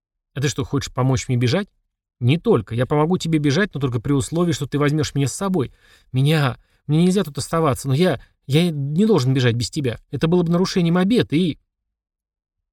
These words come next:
«Насколько я помню, еще вчера ты был вполне доволен жизнью в этом храме»,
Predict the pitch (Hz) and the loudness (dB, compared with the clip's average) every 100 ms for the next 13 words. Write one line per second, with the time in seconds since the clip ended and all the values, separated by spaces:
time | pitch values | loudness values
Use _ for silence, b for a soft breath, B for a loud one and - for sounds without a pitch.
0 | _ 131 131 - 139 139 127 170 165 151 | _ -2 -2 -2 -2 0 -2 0 0 0
1 | - 143 - 151 - 147 139 - 156 156 | -2 -6 -2 -2 -2 -4 -4 -2 0 2
2 | 156 175 185 185 226 208 127 113 127 - | 0 2 0 0 0 0 0 0 -2 -2
3 | 131 117 113 | 0 -2 -4